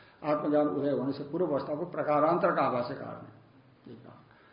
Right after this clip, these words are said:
तत्र स्थिता न, प्रकारांतर में जो स्थित है, आत्मज्ञान के उदय होने से पूर्व अवस्था में जो स्थित है, कौन? कर्मकांड श्रुति, वह कर्मकांड में स्थित है जो श्रुति। कर्म श्रुति नाम जो कर्म को बताने वाली श्रुति है, यज्ञ आदि कर्म को बताने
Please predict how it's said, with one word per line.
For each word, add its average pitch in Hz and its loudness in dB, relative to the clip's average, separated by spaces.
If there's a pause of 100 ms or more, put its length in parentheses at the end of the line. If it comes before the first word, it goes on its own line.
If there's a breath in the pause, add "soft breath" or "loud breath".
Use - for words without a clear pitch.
(160 soft breath)
तत्र 220 4
स्थिता 190 6
न, 143 4
प्रकारांतर 180 4
में 170 2
जो 160 -2
स्थित 147 -4
है, 156 -2
आत्मज्ञान 151 -2
के 151 -4
उदय 147 0
होने 143 2
से 147 -2
पूर्व 151 0
अवस्था 151 0
में 151 0
जो 151 0
स्थित 147 -6
है, 135 -2
कौन? 165 0
कर्मकांड 139 -2
श्रुति, 135 -8
वह 123 -2 (640 soft breath)
कर्मकांड 139 -4
में 131 -4
स्थित 127 -8
है 117 -8
जो 113 -10
श्रुति। - -16 (420 soft breath)
कर्म 160 -2
श्रुति 147 -2
नाम 151 2
जो 147 0
कर्म 147 2
को 143 -4
बताने 139 0
वाली 135 0
श्रुति 135 -8
है, 127 -8
यज्ञ 123 -10
आदि 123 -8
कर्म 120 -10
को 120 -12
बताने 123 -12